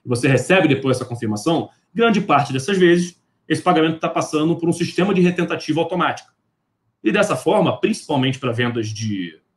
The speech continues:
ticket alto, é, são vendas que você não pode, é, deixar o, o comprador final desistir dessas vendas. Então, uma vez tentado,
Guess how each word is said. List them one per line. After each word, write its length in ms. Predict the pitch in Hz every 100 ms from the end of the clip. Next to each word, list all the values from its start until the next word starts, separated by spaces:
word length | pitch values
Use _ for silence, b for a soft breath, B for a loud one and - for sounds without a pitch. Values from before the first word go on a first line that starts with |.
| -
ticket 400 | 170 175 - 110
alto, 480 | 123 196 - - - _ _ _ _ _ _ _
é, 280 | 85 82 - _ _ -
são 260 | - 208
vendas 240 | 175 196 220
que 80 | 233
você 160 | 220
não 140 | 262 -
pode, 500 | 165 233 214 311 320 - _ _ _ _
é, 240 | - - -
deixar 540 | 143 180 175 190 233 262
o, 200 | 254 208
o 220 | 196 - _
comprador 480 | 185 208 185 160 196
final 220 | 180 180
desistir 440 | 202 202 190 - 185
dessas 240 | 139 117
vendas. 380 | 101 - _ _ _ _ _ -
Então, 400 | 139 196 202 - -
uma 180 | 143
vez 220 | 139 180 -
tentado, 640 | 151 - 143 196 254 311